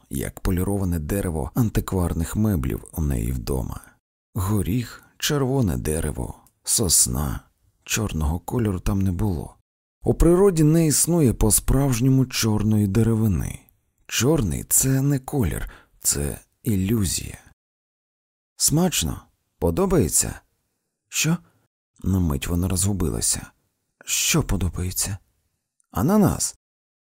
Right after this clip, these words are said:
"А, дуже". "Побачимось". "Сподіваюся, скоро". "А вже ж". Вона дивилася, як він іде, і знала, що чекатиме на нього. Чекатиме, коли він повернеться,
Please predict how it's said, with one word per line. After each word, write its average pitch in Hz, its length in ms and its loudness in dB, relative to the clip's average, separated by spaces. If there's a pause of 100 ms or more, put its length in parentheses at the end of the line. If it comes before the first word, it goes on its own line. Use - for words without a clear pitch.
(240)
"А, 127 260 -4
дуже". 135 800 -4 (800)
"Побачимось". 123 880 0 (420)
"Сподіваюся, 139 800 0
скоро". 147 480 0 (520)
"А 82 180 0
вже 143 340 2
ж". - 200 -6 (720)
Вона 82 340 0
дивилася, 131 640 2
як 110 320 -2
він 110 220 2
іде, 101 480 0 (140)
і 123 120 2
знала, 95 680 2
що - 380 -4
чекатиме 92 720 -2
на 57 140 -2
нього. 50 400 -6 (640)
Чекатиме, 156 520 0
коли 135 260 2
він 143 140 2
повернеться, 120 720 2